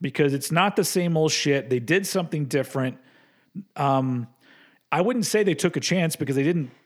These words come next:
they didn't legitimately release this. Like, it got released as an album, but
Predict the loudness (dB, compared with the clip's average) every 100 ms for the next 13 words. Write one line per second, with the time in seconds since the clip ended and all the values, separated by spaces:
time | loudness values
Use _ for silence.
0 | _ -18 -4 0 0 0 -2 -6 _ _
1 | _ -4 -2 0 2 2 0 -2 -2 0
2 | 2 2 2 -2 -6 -6 -2 0 2 2
3 | 2 2 0 0 -2 0 0 2 2 0
4 | 0 0 0 -2